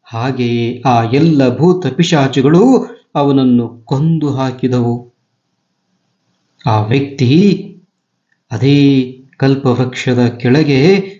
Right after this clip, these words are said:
ಸತ್ತು ಹೋದ. ಹೀಗೆ ನಮ್ಮ ಮನಸ್ಸು ಏನನ್ನ ಯೋಚಿಸುತ್ತದೆಯೋ ಅದರಂತೆಯೇ ನಡೆಯುವುದು ಬಂಧುಗಳೇ.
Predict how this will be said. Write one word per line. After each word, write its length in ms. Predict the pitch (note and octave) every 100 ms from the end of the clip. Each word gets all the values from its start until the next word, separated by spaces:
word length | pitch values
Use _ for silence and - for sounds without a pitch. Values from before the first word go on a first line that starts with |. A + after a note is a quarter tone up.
| _ -
ಸತ್ತು 500 | - A#2+ - - B2+
ಹೋದ. 560 | B2+ B2+ B2 B2 - _ _ _ _ _ _ _ _ _ _ _ _ _ _ _ _ _ _ _ _ _ _ _ _ _ _ _ _ _ _ - _
ಹೀಗೆ 640 | - C#3 B2 C#3 E3 G#3 G3+ - - _ _ _ _ _ _ _ _
ನಮ್ಮ 320 | A#2+ C#3+ C#3+ C3+ B2 B2 - B2 A#2+
ಮನಸ್ಸು 800 | C3+ E3+ F3+ - D#3+ D3 D3 C#3
ಏನನ್ನ 540 | D3 F#3+ D3+ D3 C#3+ C3+
ಯೋಚಿಸುತ್ತದೆಯೋ 1300 | A#2+ B2+ F3+ F3+ - B2+ - A#2 A#2 F#3 A#3 - - _ _ _ _ _ _ _ _ -
ಅದರಂತೆಯೇ 840 | B2 C#3+ C#3+ C3+ C3 C3+ C3 B2+ B2+
ನಡೆಯುವುದು 560 | B2 B2 B2+ B2 B2
ಬಂಧುಗಳೇ. 800 | A#2+ A#2+ A#2+ A#2+ B2 A#2 A2 -